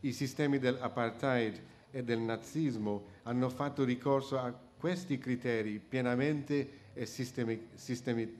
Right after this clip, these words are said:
sistematicamente, mentre in sistemi liberali questi processi ci sono, ma con crit-, con, con criteri più selettivi e con danni minori. Voglio dire che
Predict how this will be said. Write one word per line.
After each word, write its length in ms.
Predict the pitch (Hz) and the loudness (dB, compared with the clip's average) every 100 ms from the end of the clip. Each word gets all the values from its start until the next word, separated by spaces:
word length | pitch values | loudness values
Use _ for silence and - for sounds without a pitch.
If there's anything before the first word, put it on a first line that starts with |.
| - | -14
sistematicamente, 2000 | - 123 127 117 113 131 127 104 110 117 113 107 117 113 101 95 98 95 - - - - - - | -8 -4 0 0 0 -4 -6 -2 -2 -2 -2 -2 0 0 0 -4 -6 -6 -10 -20 -20 -20 -20 -2
mentre 320 | 123 131 135 | 2 2 2
in 140 | 120 | 0
sistemi 480 | 120 117 - 135 120 | 0 -6 -2 0 2
liberali 580 | 113 123 113 156 143 110 | 2 2 2 2 2 0
questi 300 | 104 110 127 | -2 -4 -4
processi 640 | 123 117 135 127 127 107 | -2 -2 0 -2 -2 -6
ci 160 | - 107 | -8 -8
sono, 600 | - 139 180 123 101 101 - - - - | -4 0 0 0 0 -4 -8 -20 -20 -14
ma 140 | 117 117 | -6 -2
con 220 | 120 113 | -2 -2
crit-, 300 | 113 113 - - - | -2 -4 -6 -18 -14
con, 260 | - 113 110 | -2 0 0
con 220 | 117 113 | 0 0
criteri 440 | 117 120 123 117 | 0 0 2 0
più 220 | 113 117 113 | 0 0 -2
selettivi 920 | 117 107 104 - 127 117 123 117 - - | 0 -2 -4 0 2 2 0 -2 -16 -12
e 120 | 113 | -10
con 240 | 113 110 | -6 -4
danni 500 | 110 107 107 104 98 - | -2 -2 -2 -4 -6 -6
minori. 640 | 104 113 110 104 95 95 90 - - - - - - - - - - | -4 -2 0 0 -2 -6 -10 -18 -20 -20 -20 -20 -20 -20 -20 -16 -4
Voglio 240 | 135 147 | -2 -2
dire 400 | 143 156 117 104 | 0 0 0 0
che 220 | 120 117 | -2 -2